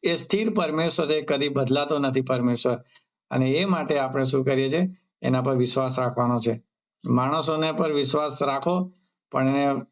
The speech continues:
સેકન્ડ નંબર યા થર્ડ નંબર પર રાખો,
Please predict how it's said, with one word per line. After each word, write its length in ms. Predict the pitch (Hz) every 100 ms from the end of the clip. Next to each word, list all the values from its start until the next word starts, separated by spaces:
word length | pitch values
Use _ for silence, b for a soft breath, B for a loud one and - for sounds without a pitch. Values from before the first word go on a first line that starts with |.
| _ _ _ -
સેકન્ડ 240 | - 196 190
નંબર 440 | 185 185 185 190
યા 120 | 160
થર્ડ 300 | 143 - 156
નંબર 300 | 160 160 151
પર 140 | 131 135
રાખો, 320 | 127 123